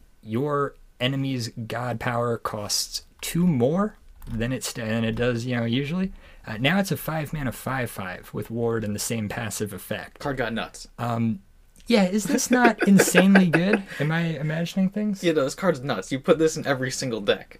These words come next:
Speaker 1: Yeah, like, five mana, five five with Ward
Speaker 2: Why
Speaker 1: might, might see play in
Speaker 2: Yeah.
Speaker 1: every deck. Like,
Speaker 2: Why wouldn't you want this?
Speaker 1: I,
Speaker 2: It's so good.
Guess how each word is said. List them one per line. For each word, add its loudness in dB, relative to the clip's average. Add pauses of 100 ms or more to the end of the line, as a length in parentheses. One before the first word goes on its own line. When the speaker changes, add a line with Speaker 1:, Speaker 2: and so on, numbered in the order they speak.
(120)
Speaker 1:
Yeah, 2
like, -6
five -2
mana, 4
five -6
five -6
with -6
Ward -2 (100)
Speaker 2:
Why 2
Speaker 1:
might, 6
might -4
see -6
play -4
in -6
Speaker 2:
Yeah. 8
Speaker 1:
every -4
deck. -10
Like, -4
Speaker 2:
Why 2
wouldn't 0
you -4
want 0
this? -10
Speaker 1:
I, 0
Speaker 2:
It's -2
so 0
good. -6